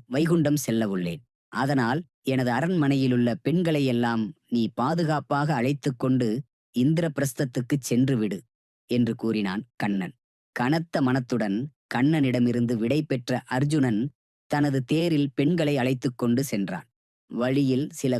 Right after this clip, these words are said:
கொள்ளையர்கள் தேரை நிறுத்தி அர்ஜுனனை தாக்கினார்கள். அவர்களை பதிலுக்கு தாக்குவதற்காக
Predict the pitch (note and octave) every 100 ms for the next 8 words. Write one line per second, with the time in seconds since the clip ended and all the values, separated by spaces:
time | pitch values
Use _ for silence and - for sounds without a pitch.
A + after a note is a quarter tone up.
0 | A#2 C3+ D3 D3 C3 A#2+ C3+ C#3+ C3+ D3
1 | D3 B2 A#2 C3+ B2 C3 F#2 - _ _
2 | - B2+ D3 E3 D#3+ C#3 D3 - B2 B2+
3 | A#2+ G2+ F2 F2 - _ - B2 D3 D#3
4 | C#3 C#3+ C3+ - C3 D3+ C#3+ - D#3 -
5 | C3 C3+ D3+ C#3 C3 B2 B2+ C3+ C#3